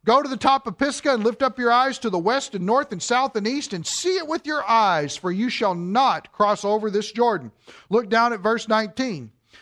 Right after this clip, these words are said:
"And beware not to lift up your eyes to heaven and see the sun and the moon and the stars, all the host of heaven, and be drawn away and worship them and serve them.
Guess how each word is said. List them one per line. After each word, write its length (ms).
"And 140
beware 320
not 240
to 80
lift 240
up 160
your 140
eyes 280
to 140
heaven 320
and 100
see 160
the 120
sun 360
and 80
the 60
moon 320
and 80
the 60
stars, 540
all 200
the 80
host 240
of 80
heaven, 200
and 60
be 80
drawn 300
away 180
and 80
worship 340
them 120
and 120
serve 300
them. 280